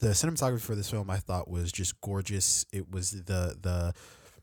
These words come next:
the ambiance of the film was, I think, was perfect. Uh, the color grading was perfect, uh, in terms of capturing exactly sort of, I think, the, the, the feel that you should feel when you're, when you're watching this film. That it's a dark, sinister kind of movie,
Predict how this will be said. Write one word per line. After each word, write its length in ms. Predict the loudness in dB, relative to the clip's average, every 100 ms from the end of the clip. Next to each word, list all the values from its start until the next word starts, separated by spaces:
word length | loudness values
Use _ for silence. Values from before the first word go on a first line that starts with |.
| _ -20 -20 -2
the 140 | 2
ambiance 560 | 4 4 4 4 4 2
of 80 | 0
the 80 |
film 320 | 0 0 -2 -2
was, 160 | -4
I 200 | -2 -4
think, 180 | -6 -8
was 100 | -10
perfect. 640 | -8 -6 -2 -2 -4 -8 -4
Uh, 100 | -2
the 100 | -2
color 240 | -2 -2
grading 300 | -2 -4 -4
was 160 | -2 -4
perfect, 480 | -2 -2 -2 -6 -8 -16 -20 -10 -2
uh, 320 | 0 0 -2
in 60 | -4
terms 240 | -8 -8
of 80 | -10
capturing 560 | -6 -6 -6 -8 -10 -10
exactly 680 | -8 -4 -4 -6 -6 -6
sort 200 | -4 -4
of, 80 | -6
I 80 | -6
think, 300 | -8 -10 -12
the, 160 | -12 -10
the, 120 | -10
the 140 | -10 -12
feel 560 | -12 -8 -6 -6 -6
that 100 | -6 -8
you 60 |
should 180 | -8 -12
feel 280 | -10 -8 -8
when 140 | -10
you're, 180 | -12 -14
when 140 | -14 -14
you're 100 | -10
watching 340 | -10 -10 -10
this 140 | -10 -4
film. 280 | -2 -2 -6 -12 -12 0
That 140 | 0
it's 120 | 2
a 40 | -4
dark, 400 | -2 -2 0 0
sinister 560 | 0 -2 -4 -6 -8
kind 160 | -6 -6
of 120 | -6
movie, 380 | -8 -8 -6